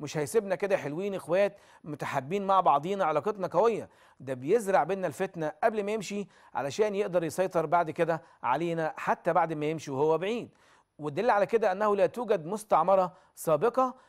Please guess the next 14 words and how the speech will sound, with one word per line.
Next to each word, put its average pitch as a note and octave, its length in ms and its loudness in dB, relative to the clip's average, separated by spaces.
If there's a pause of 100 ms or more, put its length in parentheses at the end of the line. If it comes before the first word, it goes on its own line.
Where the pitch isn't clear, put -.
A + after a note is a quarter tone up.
(120)
ليس G3 360 0
بها F3 640 2
مشكلات E3+ 560 0
سياسية E3 540 -2
الآن، D#3+ 400 0
يعني D3 200 -4
كل G#3+ 360 2
المناطق F3+ 500 0
اللي D3 140 -6
كانت F3 320 2
واقعة E3 340 4
تحت G3+ 280 -2
الاحتلال E3+ 500 -2 (320)
معظمها F#3 680 4